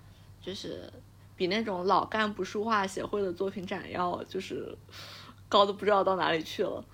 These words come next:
然后就是它里面会有很多有趣的地方，因为我感觉其实有，就是它里面有人画画的方式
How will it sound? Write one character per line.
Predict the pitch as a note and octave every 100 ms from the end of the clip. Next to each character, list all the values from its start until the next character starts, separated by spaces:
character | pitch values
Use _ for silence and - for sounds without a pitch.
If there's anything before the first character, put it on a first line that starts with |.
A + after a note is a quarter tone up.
| - - - -
然 | - A3
后 | - - C#4 C#4 - - D4+ G#4 F#4 E4 D4 C4+ -
就 | G3
是 | G#3+
它 | - C4
里 | A#3 G#3
面 | - F#3
会 | G3+ B3
有 | G#3 F3+
很 | A#3 -
多 | E3+ F#3
有 | G3+ -
趣 | - - A#3+
的 | G3+
地 | - A3 A3
方， | F3+ F#3
因 | G3+
为 | G#3
我 | G3
感 | G3+ G#3+ D#3
觉 | E3+
其 |
实 | G3+ G3+
有， | G#3 E3 - -
就 | A3
是 | G3
它 | - A3
里 | G3+ -
面 | - F#3+
有 | F#3 D#3+ - -
人 | D3 D3+
画 | - G#3+ G3+
画 | A3 G#3
的 | E3+
方 | F#3 G3+ F#3+ G#3
式 | A#3 A3 F#3